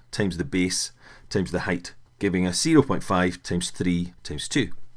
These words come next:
If we add up all three areas, we should get a displacement of thirteen meters. This value can then be used to calculate the object's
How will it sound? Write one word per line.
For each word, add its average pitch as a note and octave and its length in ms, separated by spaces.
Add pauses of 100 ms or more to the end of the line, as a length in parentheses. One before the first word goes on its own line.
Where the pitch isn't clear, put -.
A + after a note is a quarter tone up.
(760)
If C3 200
we C3 140
add C#3+ 180
up G#2+ 240
all D#3+ 160
three G#2 320
areas, F#2 440
we F2+ 100
should D#3 320
get - 260
a F2+ 60
displacement F#2+ 760
of - 80
thirteen F#2+ 580
meters. - 380 (1300)
This D#3 160
value G#2+ 380
can G2+ 200
then A#2+ 220
be A2+ 100
used F2+ 340
to - 60
calculate G2+ 460
the F2 100
object's E2+ 420